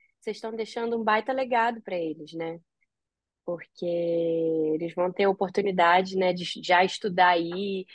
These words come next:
é, estu-, é, estudar num outro idioma, já vão ser fluentes em inglês. Isso vai abrir tantas portas profissionalmente falando. E, hum, após cinco anos, vocês podem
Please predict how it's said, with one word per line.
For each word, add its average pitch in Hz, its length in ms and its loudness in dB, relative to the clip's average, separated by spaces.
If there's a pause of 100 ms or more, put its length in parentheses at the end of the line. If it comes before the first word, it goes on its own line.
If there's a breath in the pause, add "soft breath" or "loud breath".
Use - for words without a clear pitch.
(300 loud breath)
é, 170 240 0
estu-, - 300 -8
é, 170 320 2
estudar 202 340 2
num 208 140 2
outro 233 260 0
idioma, 185 800 -2
já 170 160 -8
vão 190 240 -8
ser 202 180 -8
fluentes 226 760 0
em 190 80 -4
inglês. 180 840 -2 (260)
Isso 208 180 -12
vai 208 140 0
abrir 202 300 -4
tantas 220 400 -2
portas 202 760 0 (600)
profissionalmente 190 1120 4
falando. 185 800 -2 (680 soft breath)
E, 185 720 2
hum, 170 440 0 (300)
após 214 400 4
cinco 226 300 2
anos, 220 320 4
vocês 202 340 -2
podem 208 560 2